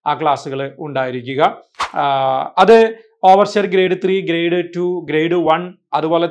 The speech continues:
തന്നെ, ആ, ഇൻസ്ട്രക്ടർ, എ ഇ ലെവൽ എല്ലാ എക്സാമുകളും എഴുതുന്നതിന് വേണ്ടിയിട്ടുള്ള ഒരു തയ്യാറാക്കലാണ്, ഉദ്യോഗാർത്ഥികളെ തയ്യാറാക്കുക എന്നുള്ളത് തന്നെയാണ് ഈ ഡയറക്റ്റ് ബാച്ച് കൊണ്ട് അർത്ഥമാക്കുന്നത്. അപ്പോ അഞ്ച് മാസം കൊണ്ട് കോഴ്സ് പൂർത്തീകരിക്കാനാണ് നമ്മുടെ പ്ലാൻ.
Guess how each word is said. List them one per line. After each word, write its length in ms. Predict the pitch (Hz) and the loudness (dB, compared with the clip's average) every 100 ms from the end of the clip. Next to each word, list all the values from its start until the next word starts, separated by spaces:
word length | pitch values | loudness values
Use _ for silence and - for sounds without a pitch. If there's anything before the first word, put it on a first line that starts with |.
| 165 | -4
തന്നെ, 360 | 156 160 160 156 _ - | -6 -8 -8 -12 _ -6
ആ, 20 | 151 139 135 131 139 151 | -4 -2 -2 -2 -6 -8
ഇൻസ്ട്രക്ടർ, 720 | 160 156 - 180 - 180 180 | -10 -10 -4 -4 0 2 2
എ 180 | 185 151 | -2 -6
ഇ 280 | 151 170 185 | -4 -2 0
ലെവൽ 320 | 185 180 185 | 0 0 -4
എല്ലാ 280 | 180 226 294 | -6 0 0
എക്സാമുകളും 680 | - - 208 175 170 165 165 | 0 2 2 2 -2 -4 -6
എഴുതുന്നതിന് 500 | 165 160 170 170 170 | -8 -6 -6 -8 -8
വേണ്ടിയിട്ടുള്ള 680 | 180 165 147 151 151 147 156 | -8 -10 -10 -10 -6 -4 -4
ഒരു 300 | 160 - - _ _ _ _ 170 | -4 -8 -12 _ _ _ _ -6
തയ്യാറാക്കലാണ്, 840 | 170 196 233 247 240 226 185 131 | 2 6 8 6 4 2 2 0
ഉദ്യോഗാർത്ഥികളെ 540 | 135 165 170 165 180 | -6 -4 -2 -2 -4
തയ്യാറാക്കുക 640 | 180 165 160 175 170 185 180 | -4 -2 2 2 0 -2 -2
എന്നുള്ളത് 580 | 165 151 151 156 151 156 | -2 -4 -8 -8 -6 -8
തന്നെയാണ് 540 | 143 147 139 131 - | -8 -6 -6 -6 -10
ഈ 100 | 151 | -8
ഡയറക്റ്റ് 460 | 151 151 131 131 156 | -2 0 0 -4 -2
ബാച്ച് 340 | 151 135 151 | -2 -2 -4
കൊണ്ട് 420 | 131 127 175 - - | -8 -4 -4 -6 -8
അർത്ഥമാക്കുന്നത്. 680 | 143 123 127 113 - 113 117 _ _ _ _ _ _ | -8 -6 -8 -12 -14 -20 -20 _ _ _ _ _ _
അപ്പോ 260 | 190 254 254 | 2 4 2
അഞ്ച് 300 | 202 240 247 | 0 -2 -2
മാസം 380 | 302 277 - 190 | 0 0 0 -4
കൊണ്ട് 200 | 190 185 | -4 -6
കോഴ്സ് 420 | 196 175 170 165 | -4 -2 -2 -4
പൂർത്തീകരിക്കാനാണ് 1080 | 180 175 143 160 151 147 156 151 151 135 135 | -6 -8 -8 -8 -8 -6 -6 -4 -4 -6 -10
നമ്മുടെ 240 | 160 135 | -12 -10
പ്ലാൻ. 380 | 135 147 120 104 | -6 -4 -6 -8